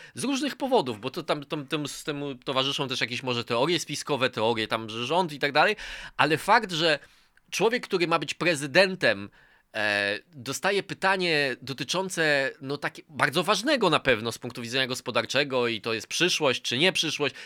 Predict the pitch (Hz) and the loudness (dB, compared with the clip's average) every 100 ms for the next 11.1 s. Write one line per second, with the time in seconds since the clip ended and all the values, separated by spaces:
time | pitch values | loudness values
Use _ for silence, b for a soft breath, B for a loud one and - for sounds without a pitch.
0 | B - - 185 151 165 - 170 151 170 | B -6 2 2 2 0 2 2 2 4
1 | 277 240 160 135 135 B B 135 151 156 | 6 6 4 4 0 B B 0 2 0
2 | 226 220 - 196 - 143 135 135 160 175 | 0 0 0 -4 -6 -8 -8 -2 0 0
3 | 170 139 135 147 165 160 135 131 147 135 | 0 -4 0 0 -2 -6 -4 -4 -4 -6
4 | 143 143 117 123 143 143 - 143 B B | -6 -6 -6 0 0 0 -4 -6 B B
5 | B - 143 - 165 135 127 143 131 139 | B 0 0 2 0 2 0 -2 -6 -6
6 | 139 147 135 - - _ - 131 147 139 | -2 -2 -4 -10 -20 _ -10 0 0 0
7 | 135 - - 143 131 120 120 131 123 127 | -4 -4 0 0 0 -4 -2 -2 -2 -4
8 | 123 110 95 85 139 147 B B B B | -4 0 0 0 -4 -4 B B B B
9 | _ _ _ - - 110 147 285 311 - | _ _ _ -20 -20 -6 -2 2 4 4
10 | 156 139 139 120 - 104 92 90 82 101 | 4 4 6 6 4 -2 -2 -4 -4 -6
11 | 185 | -8